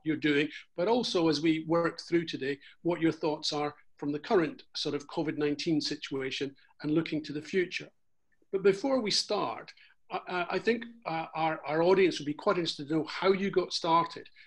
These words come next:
How did you get into this? Because as I understand it, uh, this wasn't your first degree topic. Uh, you, you came into it. So how, how did you get into this field of,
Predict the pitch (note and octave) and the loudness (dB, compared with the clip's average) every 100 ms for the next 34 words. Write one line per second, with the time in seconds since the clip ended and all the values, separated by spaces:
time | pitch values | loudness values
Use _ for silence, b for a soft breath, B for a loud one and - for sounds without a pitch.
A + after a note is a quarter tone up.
0 | b - F3 F#3+ F3+ E3+ E3 E3+ E3+ C#3 | b -2 -2 0 0 2 4 2 0 -6
1 | A#2+ - D#3 D#3+ D#3+ D#3 D#3+ E3+ D#3+ D#3 | -6 -6 -4 0 0 0 0 0 0 0
2 | - F#3+ D#3+ C3 D3 - b b - D#3 | 0 2 2 0 -4 -14 b b -6 -6
3 | D3+ C#3+ E3+ - E3+ E3+ E3 D3+ D#3 - | -4 0 0 2 2 2 0 -2 -4 -2
4 | E3+ D#3 - C#3+ C3 F3+ F3+ - - - | -2 -2 -4 -6 -4 -2 -2 -6 -12 -12
5 | C#3+ D#3+ - b b - D3 C#3+ D#3 E3 | -12 -12 -18 b b -10 -8 -6 -6 -4
6 | E3 D#3+ - D#3+ E3 E3 C3+ B2 - D#3 | -4 -4 0 4 4 2 -4 -4 -2 -2
7 | D#3 B B _ - - F3 F#3+ - G3 | -4 B B _ -18 -4 -2 0 0 0
8 | F#3+ F3 D#3+ D#3+ D3 C#3+ C#3 - D#3+ D#3 | 0 -2 0 0 -2 -6 -6 -4 -2 -2
9 | D3+ C3+ | -2 -6